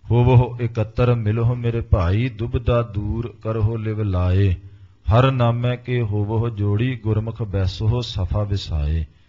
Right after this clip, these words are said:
ਫਿਰ ਉਹ ਇੱਕ ਜਗ੍ਹਾ ਤੇ ਸਤਿਗੁਰੂ ਪਾਤਸ਼ਾਹ ਮਹਾਰਾਜ ਜੀ ਦੇ ਕੋਲ ਸੁੰਦਰ ਜਗ੍ਹਾ ਦੇ ਉੱਪਰ ਆ ਕੇ ਬੈਠਦੇ ਨੇ।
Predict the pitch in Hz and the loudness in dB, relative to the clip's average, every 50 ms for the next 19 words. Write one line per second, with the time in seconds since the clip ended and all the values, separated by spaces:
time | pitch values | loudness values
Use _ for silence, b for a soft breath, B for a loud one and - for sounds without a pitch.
0 | b b b b b b - 113 123 123 131 117 143 131 131 - - 123 120 120 | b b b b b b 8 8 8 8 4 0 -2 -2 -2 0 0 -2 -2 -2
1 | 127 123 110 113 120 120 131 123 123 - 123 120 107 - 110 107 107 117 110 117 | -4 -4 -2 -2 -2 0 -2 -2 -2 -4 -4 -4 -4 -4 -4 -6 -6 -6 -6 -6
2 | 120 120 120 - 107 104 104 - - - 113 110 107 107 104 107 107 110 107 110 | -8 -4 -2 0 0 0 -2 -4 -6 -8 -8 -6 -6 -4 -4 -2 -2 -4 -4 -4
3 | 110 110 110 107 107 104 104 - 101 98 98 104 120 135 139 131 B B B B | -6 -8 -6 -4 -4 -4 -4 -2 0 2 4 4 4 4 2 -2 B B B B
4 | B B B - - - - 117 117 120 127 123 120 117 123 123 131 123 117 113 | B B B -18 -4 -2 -2 0 0 0 0 0 0 0 0 0 0 -2 -2 -4
5 | 117 - - 104 - - 104 104 - 101 98 98 98 - 104 101 90 85 87 85 | -6 -6 -6 -2 0 0 0 0 -2 -4 -4 -4 -4 -4 -6 -4 -2 -2 -2 -2
6 | - - 80 76 87 90 85 80 73 | -2 -4 -4 -2 -2 -2 -2 -4 -6